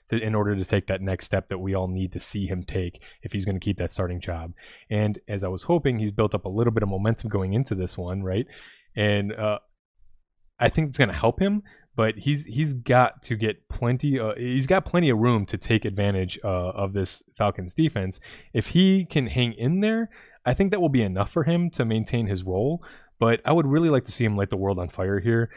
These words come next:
This is the perfect game to really make a statement, um, and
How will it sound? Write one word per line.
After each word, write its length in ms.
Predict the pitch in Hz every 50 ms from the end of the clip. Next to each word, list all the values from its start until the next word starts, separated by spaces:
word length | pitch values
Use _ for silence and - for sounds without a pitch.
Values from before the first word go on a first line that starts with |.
| - - - -
This 160 | 113 - -
is 60 | 107
the 100 | 95 87
perfect 560 | - _ - - - 143 139 - 165 147 -
game 360 | - 117 107 107 107 104 104 101
to 300 | - - 101 98 98 95 -
really 320 | 110 120 143 156 156 143
make 180 | 127 123 113 -
a 80 | 95
statement, 580 | - - - - 123 117 101 98 95 95 98 - - - - - - - _ -
um, 440 | - 101 101 98 95 92 92 92 - -
and 380 | 107 104 104 104 101 101 98